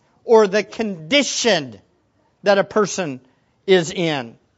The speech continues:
We see it, and it starts with, "And you were dead in your trespasses." Now, it was the state.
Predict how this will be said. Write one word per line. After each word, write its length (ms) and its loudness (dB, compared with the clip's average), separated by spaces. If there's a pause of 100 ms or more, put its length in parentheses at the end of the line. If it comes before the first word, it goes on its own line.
(280)
We 140 0
see 280 0
it, 100 8
and 80 -2
it 140 -2
starts 480 4
with, 240 4
"And 180 0
you 160 0
were 880 8 (300)
dead 720 4 (220)
in 120 -4
your 140 0
trespasses." 1000 -2 (580)
Now, 240 6
it 100 2
was 200 -2
the 140 0
state. 800 2